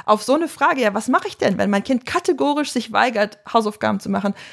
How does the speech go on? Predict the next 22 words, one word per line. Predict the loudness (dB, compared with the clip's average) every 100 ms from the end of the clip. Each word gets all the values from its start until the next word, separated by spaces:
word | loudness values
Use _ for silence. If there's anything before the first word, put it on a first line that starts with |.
| -20 _ _ _ _ _ _ _ _ _ _
nicht | -2 2 0 0
wirklich | 0 0 0 0
eine | 2 2
Antwort | -2 -2 0 0 0
wissen. | -4 -2 0
Also | 2 2
meistens | 2 0 0 -6 -6 -2
sagen | 0 0 -2 -2
dann | 0 0
tatsächlich | -2 -2 -4 -2 -4
Lehrkräfte | 2 0 2 -4 0 0 2
auch | 0 0
so | 0
ein | 2
Mittelding | 2 0 0 0 0
aus, | 2 0 -2 -10 0
„Ja, | 2
sie | 2
müssen | 0 0 2
halt | 0 0
klar | 0 0 2 2
sein | 2 0 0